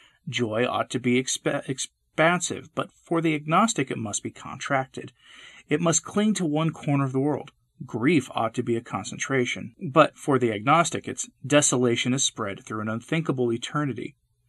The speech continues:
This is what I call being born upside down. The skeptic may truly be said to be topsy-turvy, for his feet are dancing upward in idle ecstasies, while his brain is in the abyss.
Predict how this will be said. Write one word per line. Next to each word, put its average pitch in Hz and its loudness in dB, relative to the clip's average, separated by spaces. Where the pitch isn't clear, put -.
This 190 2
is 185 0
what 165 4
I 151 6
call 127 0
being 123 2
born 107 -8
upside 101 -8
down. 101 -8
The 185 2
skeptic - 2
may 131 0
truly 113 -4
be 117 -2
said 107 -8
to - -10
be 123 -2
topsy-turvy, - -4
for 117 -10
his 151 -2
feet 180 4
are 175 4
dancing 123 0
upward 113 -2
in 107 -4
idle 117 -2
ecstasies, 113 -8
while 143 0
his 147 -2
brain 113 0
is 101 -8
in 104 -8
the 101 -8
abyss. 104 -4